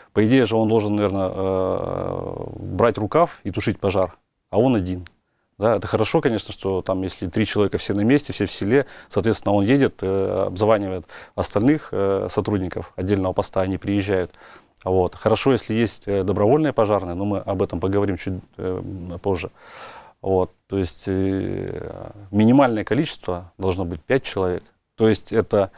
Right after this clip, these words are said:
э, три, которые работают, э, сутки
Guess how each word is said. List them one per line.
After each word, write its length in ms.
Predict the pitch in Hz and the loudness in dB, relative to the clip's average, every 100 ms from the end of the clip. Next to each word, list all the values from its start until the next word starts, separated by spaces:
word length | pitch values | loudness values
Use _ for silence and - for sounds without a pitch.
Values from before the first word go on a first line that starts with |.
| - - - - | -20 -20 -20 -6
э, 720 | 98 98 95 95 92 90 90 90 _ | 2 4 4 4 2 -2 -4 -8 _
три, 140 | 123 107 | 0 0
которые 320 | 95 95 95 | 0 0 2
работают, 540 | 95 101 - 92 - 95 - _ _ _ | 2 0 -2 -6 -6 -10 -12 _ _ _
э, 320 | - 95 98 92 | 0 2 2 2
сутки 420 | 113 101 98 | 0 0 -4